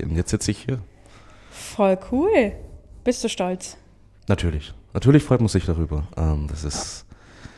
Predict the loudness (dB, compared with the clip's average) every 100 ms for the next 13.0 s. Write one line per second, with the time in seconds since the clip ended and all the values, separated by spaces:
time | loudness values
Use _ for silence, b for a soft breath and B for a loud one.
0 | B B B -16 0 4 6 6 6 6
1 | 6 4 2 2 2 0 -2 -2 -14 -2
2 | 2 2 2 -4 -16 -18 -6 -2 0 0
3 | -2 0 0 0 -2 0 0 2 0 -2
4 | 0 0 -2 -8 -18 -20 -12 -6 -4 -2
5 | 0 -2 -4 B B B B B B B
6 | B -20 -20 -20 -4 8 10 10 8 6
7 | 6 6 8 6 2 2 0 0 -4 -4
8 | -4 -6 -6 -4 2 2 2 0 0 0
9 | 0 -2 -6 -16 -20 B B B B B
10 | 2 4 4 4 4 2 4 2 4 2
11 | 4 4 6 6 4 2 0 0 0 0
12 | 2 0 4 2 2 -2 2 6 4